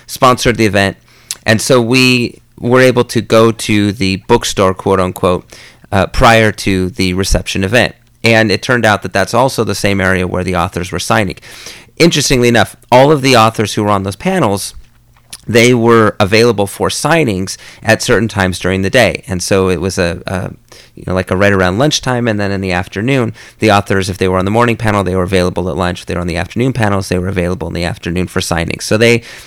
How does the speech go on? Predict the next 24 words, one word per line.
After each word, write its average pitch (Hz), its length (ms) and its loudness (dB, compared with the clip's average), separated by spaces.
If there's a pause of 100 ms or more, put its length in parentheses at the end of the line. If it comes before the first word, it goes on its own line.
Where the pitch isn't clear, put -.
had 131 120 2
all 123 120 6
these 139 160 0
tables 120 300 2
set 113 160 0
up 98 180 0
with - 100 -6
these 104 160 -2
little 98 300 -2 (280)
placards 101 540 2
of 98 120 -2
their, 95 280 2
the 101 180 -4
authors' 95 320 -2
names, 90 300 -2
and 113 100 -2
you 101 80 -2
could - 140 -8
just - 220 -6
go 90 220 -6
up 98 200 -6
and 87 100 -4
get 87 180 -6
their, 92 280 -4